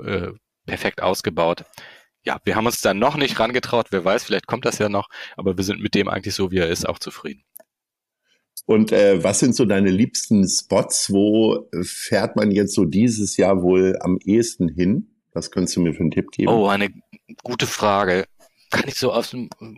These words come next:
Speaker 1: äh, so gar nicht beantworten. Also wir sind schon wirklich sehr viel, äh, in Europa unterwegs gewesen. Ähm, ganz toll war Korsika, das ist natürlich eine Ecke, dahin zu düsen. Kroatien ist auch immer schön. Ähm,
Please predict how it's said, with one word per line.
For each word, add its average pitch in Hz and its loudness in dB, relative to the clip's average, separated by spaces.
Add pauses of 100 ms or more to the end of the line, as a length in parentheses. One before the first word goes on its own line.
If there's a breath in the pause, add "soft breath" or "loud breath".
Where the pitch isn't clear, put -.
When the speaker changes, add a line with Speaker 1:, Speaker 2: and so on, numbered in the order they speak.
(260)
Speaker 1:
äh, - -12 (140)
so 139 -4
gar 135 2
nicht 156 -4 (260)
beantworten. 123 0 (320 loud breath)
Also 117 2
wir 123 2
sind 117 -2
schon 131 -2
wirklich 127 0
sehr 127 2
viel, 123 0
äh, 104 2
in 104 -2
Europa 104 2
unterwegs 101 0
gewesen. 104 0 (300 loud breath)
Ähm, 98 -4
ganz 110 -2
toll 110 0
war 98 2 (240)
Korsika, 131 2
das 110 -8
ist - -8
natürlich 107 -6
eine 95 -4
Ecke, 113 0 (280)
dahin 104 -4
zu 107 -6
düsen. 107 -4 (420 loud breath)
Kroatien 107 0
ist - -8
auch 110 0
immer 123 -2
schön. 110 0 (640 loud breath)
Ähm, 107 -4